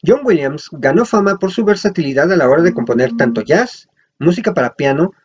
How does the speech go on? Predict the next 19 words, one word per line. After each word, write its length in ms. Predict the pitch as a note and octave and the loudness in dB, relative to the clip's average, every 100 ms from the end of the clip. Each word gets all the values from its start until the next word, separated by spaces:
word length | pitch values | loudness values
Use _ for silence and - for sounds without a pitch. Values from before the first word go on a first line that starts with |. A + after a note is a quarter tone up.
| - | -10
así 200 | C#3 A#3 | -6 -2
como 220 | C4 A3 | 2 4
música 420 | F#3+ G#3+ G3 G3 | 4 2 0 -4
sinfónica. 720 | F3 E3 - A#3 G3+ F3 A2 _ _ _ _ _ _ _ _ _ _ _ _ | -2 -2 -2 0 0 0 -8 _ _ _ _ _ _ _ _ _ _ _ _
Tuvo 220 | - E3 | 0 0
su 140 | G3+ F#3 | 0 2
primera 320 | F3 E3+ F#3+ | 4 4 2
candidatura 520 | E3 C#3+ C3 D#3 F#3 | -2 -2 -2 0 2
a 40 | |
los 140 | F#3 - | 2 -2
premios 340 | D3 D#3 D#3 | -2 -2 -2
Oscar 300 | D#3+ - F#3+ | -4 -2 -2
por 100 | E3+ | 0
la 80 | C3 | 0
música 300 | E3+ G3 F#3+ | 0 0 0
de 80 | D#3 | 0
la 100 | C#3+ | -2
película 360 | C#3 D3+ D3+ - | -6 -2 -2 -4
Valley 880 | F3+ C3+ B2+ D#3 A3+ G3 D3+ E3+ | -20 -20 -4 -2 2 0 0 -2